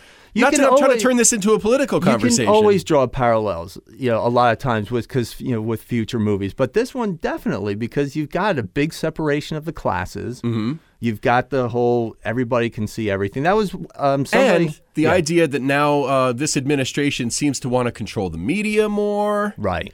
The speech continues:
Speaker 2: Which is
Speaker 1: Yeah.
Speaker 2: really dangerous.
Speaker 1: Well, and that's what's so great with this movie, how
Speaker 2: Mm-hmm.
Speaker 1: it ties in the game show Running Man
Speaker 2: Mm-hmm.
Speaker 1: with the Department of Justice.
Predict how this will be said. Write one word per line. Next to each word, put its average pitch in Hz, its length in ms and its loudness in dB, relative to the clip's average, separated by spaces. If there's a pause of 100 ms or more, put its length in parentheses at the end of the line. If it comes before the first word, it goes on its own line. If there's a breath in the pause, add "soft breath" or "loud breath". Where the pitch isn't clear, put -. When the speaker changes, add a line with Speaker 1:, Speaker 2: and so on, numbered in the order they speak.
(160)
Speaker 2:
Which 143 220 0
is 104 140 -2
Speaker 1:
Yeah. 85 100 -2
Speaker 2:
really 143 280 2
dangerous. 80 460 -6
Speaker 1:
Well, 123 100 4
and 120 100 2
that's 143 240 -2
what's 123 200 -4
so 117 180 -2
great 123 360 -2
with 110 160 -8
this 101 200 -6
movie, 127 440 0
how 117 260 -2
Speaker 2:
Mm-hmm. - 460 -8
Speaker 1:
it 104 120 -4 (400)
ties 139 460 0
in 139 320 -2
the 104 100 -2
game 131 380 -2
show 104 260 -2
Running 131 380 -2
Man 95 240 -4
Speaker 2:
Mm-hmm. 131 360 -2 (120)
Speaker 1:
with 117 300 0
the 110 100 -4
Department 120 500 0
of 107 80 -4
Justice. - 720 -4